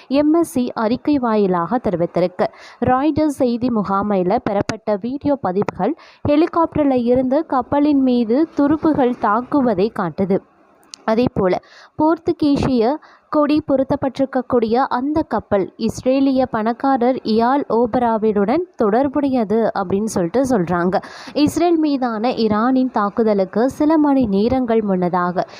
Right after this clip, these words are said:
இந்த சம்பவம் நடைபெற்றிருக்கு. இதனிடையே சனிக்கிழமை நள்ளிரவு முதல் இஸ்ரேல் மீது ஈரான் ட்ரோன்கள் மற்றும் ஏவுகணைகளை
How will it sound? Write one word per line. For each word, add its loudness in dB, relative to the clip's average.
இந்த 2
சம்பவம் 0
நடைபெற்றிருக்கு. -2
இதனிடையே 0
சனிக்கிழமை 0
நள்ளிரவு 0
முதல் 0
இஸ்ரேல் 0
மீது 0
ஈரான் 0
ட்ரோன்கள் 2
மற்றும் -2
ஏவுகணைகளை 0